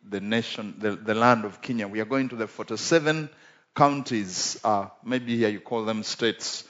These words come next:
to prepare our nation for revival. And if you're gonna have territorial revival, you have to deal with the issues that are on the land. If you need only personal revival, you can just deal with what is in your heart. But you need territorial revival,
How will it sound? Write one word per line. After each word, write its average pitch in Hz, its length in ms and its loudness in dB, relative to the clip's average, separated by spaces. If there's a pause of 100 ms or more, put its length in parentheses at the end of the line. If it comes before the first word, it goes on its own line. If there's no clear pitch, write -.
(240)
to 120 100 -8
prepare 127 480 8
our 110 160 4
nation 117 440 0
for 104 160 -8
revival. 120 720 4 (360)
And 107 140 -2
if 131 100 -4
you're 120 120 -2
gonna 131 200 6
have 120 400 8
territorial 156 720 0
revival, 113 720 4 (340)
you 110 100 -6
have 120 260 6
to - 80 -10
deal 113 300 2
with 104 160 -4
the 98 220 2
issues 98 640 -4
that 113 340 2
are 104 200 2
on 101 160 -8
the 101 120 2
land. 87 500 2 (640)
If 131 200 -2
you 123 100 0
need 127 220 4 (100)
only 131 300 6
personal 170 520 6
revival, 151 580 8
you 120 140 0
can 123 160 2
just 139 300 6
deal 143 180 8
with 120 120 4
what 123 200 6
is 110 160 2
in 107 80 0
your 107 200 2
heart. 107 460 4 (320)
But 117 140 6
you 123 120 4
need 156 340 2
territorial 160 640 4
revival, 117 640 6